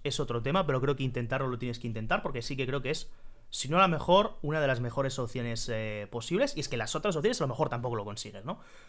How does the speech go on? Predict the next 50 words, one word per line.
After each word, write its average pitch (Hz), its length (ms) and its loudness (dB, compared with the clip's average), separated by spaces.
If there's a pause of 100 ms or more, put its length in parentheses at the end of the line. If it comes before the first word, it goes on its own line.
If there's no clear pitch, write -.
(100)
Porque 131 180 0
a 143 40 10
lo 147 60 6
mejor 156 220 6
dices: 139 180 2
"Vale, 143 180 6
quiero 156 140 4
a 139 40 4
Zeini", 104 340 -6 (760)
pero 120 120 -2
a 123 40 -4
Zeini 156 200 4
no 151 80 4
lo 151 120 4
consigues 165 420 2
y 147 60 2
te 143 100 2
han 139 80 2
llevado 127 220 4
a - 20 0
Jojopium, 113 460 -4
¿no? 143 100 -4
Que - 80 -4
es - 240 -6 (560)
lo 123 160 0
que 151 80 6
ha 151 80 6
pasado 151 240 6
a 143 80 2
muchos 139 260 -2
equipos, 208 560 4
ha 147 60 2
pasado 131 260 2
en 127 80 0
el 120 80 -2
Valorant, 196 540 6 (160)
ha 117 60 -12
pasado 127 240 -8
en 123 40 -4
el 120 140 -2
LoL 120 460 -2
históricamente. 151 840 -2 (1040)
Creo 139 160 2
que 135 80 -4
si 139 120 -4
mañana 123 320 -2
pudiese 127 260 -4
cerrar 127 220 -4
a 127 60 -2
Jojopium, 190 580 -2